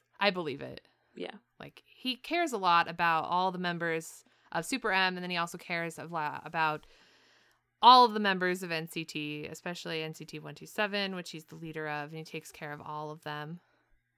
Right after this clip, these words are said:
Speaker 1: Um, he's got his work cut out because N C T one two seven is, like, always a hot mess going on
Speaker 2: <laughs> Yeah.
Speaker 1: there. Good lord. Also, Taehyung has my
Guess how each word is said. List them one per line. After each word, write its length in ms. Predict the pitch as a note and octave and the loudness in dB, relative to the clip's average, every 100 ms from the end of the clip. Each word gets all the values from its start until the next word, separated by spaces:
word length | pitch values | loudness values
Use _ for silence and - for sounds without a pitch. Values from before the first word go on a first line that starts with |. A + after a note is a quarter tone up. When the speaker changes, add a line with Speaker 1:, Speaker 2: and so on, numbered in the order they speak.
| _ _ | _ _
Speaker 1:
Um, 260 | - C3+ - | -12 -12 -14
he's 160 | - - | -10 2
got 100 | F#4+ | 2
his 100 | G#3+ | 2
work 160 | G3 | -2
cut 140 | - G#3+ | 0 4
out 220 | E3 C#3+ | 4 4
because 240 | E3 F3+ | -6 -4
N 140 | F#3+ A3+ | -4 -4
C 100 | F4 | -2
T 140 | D#4 | -2
one 160 | F#3+ F#3 | -2 -4
two 100 | E3 | -4
seven 380 | - E3+ D#3 D3 | 0 0 0 -6
is, 180 | D3+ | -6
like, 160 | C#3 C3 | -6 -6
always 280 | D#3 E3 D#3+ | -4 -4 -4
a 60 | C#3+ | -4
hot 260 | D3 C3 | -4 -6
mess 340 | C#3+ C#3 - - G3+ - - - | -12 -16 -20 -20 -16 -16 -16 -2
going 240 | D#3+ D3 | 0 0
on 140 | C#3+ D3 | -2 -2
Speaker 2:
<laughs> 60 | |
Yeah. 80 | D3 | -4
Speaker 1:
there. 240 | C#3 D#3 - _ _ _ _ - - - - _ _ _ _ _ | -4 -8 -12 _ _ _ _ -20 -18 -18 -20 _ _ _ _ _
Good 220 | F#3 F3 | -12 -8
lord. 320 | D#3 D3 C#3 - _ _ _ - | -6 -6 -8 -12 _ _ _ 4
Also, 580 | G#3+ A#3+ C#4 C4+ C4+ D4 _ - | 8 8 6 4 4 0 _ -6
Taehyung 400 | B3 A#3 A#3 B3 | 2 2 2 0
has 260 | B3 A#3+ | 0 0
my 220 | A#3+ G#3 | 2 0